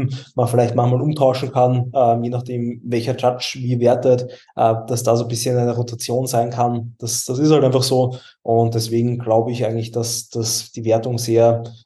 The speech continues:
ähm, solide war. Äh, also ich hab's dann am Ende bei den großen Bodybuilding-Klassen eigentlich auch meistens so gesehen, wie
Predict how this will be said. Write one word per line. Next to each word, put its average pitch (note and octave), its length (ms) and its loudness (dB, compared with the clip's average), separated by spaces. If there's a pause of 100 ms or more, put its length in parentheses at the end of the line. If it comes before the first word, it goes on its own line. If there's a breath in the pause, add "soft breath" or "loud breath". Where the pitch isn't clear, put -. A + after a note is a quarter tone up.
(100)
ähm, A2 520 2 (320)
solide D3+ 420 0
war. C3+ 400 4
Äh, B2 60 -2
also A#2 460 0
ich A#2+ 200 -4
hab's A#2+ 360 0
dann A#2+ 200 -2
am A#2 140 -2
Ende B2+ 260 0
bei B2+ 140 2
den A#2+ 260 -2
großen B2 400 -4
Bodybuilding-Klassen A#2+ 960 -2 (220 loud breath)
eigentlich A2+ 300 -2
auch - 400 0
meistens B2 680 2
so B2+ 200 0
gesehen, A#2+ 640 0
wie A#2 600 -6